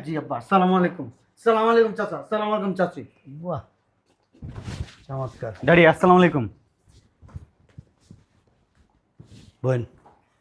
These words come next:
Speaker 2: কিছু মনে করো না। আসলে কি জানো, মানে কিছু কিছু ছেলে মেয়ে আছে যারা বাবা মায়ের আত্মীয় স্বজনকে সম্মান দেয় না, সম্মান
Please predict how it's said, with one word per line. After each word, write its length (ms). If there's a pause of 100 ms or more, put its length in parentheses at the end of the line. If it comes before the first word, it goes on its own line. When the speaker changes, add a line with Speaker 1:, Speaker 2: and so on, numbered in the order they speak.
(840)
Speaker 2:
কিছু 240
মনে 220
করো 240
না। 60 (1120)
আসলে 300
কি 140
জানো, 180 (1500)
মানে 200 (880)
কিছু 240
কিছু 240
ছেলে 300
মেয়ে 220
আছে 240
যারা 200 (760)
বাবা 280
মায়ের 280
আত্মীয় 300
স্বজনকে 340 (100)
সম্মান 360
দেয় 200
না, 60 (1000)
সম্মান 240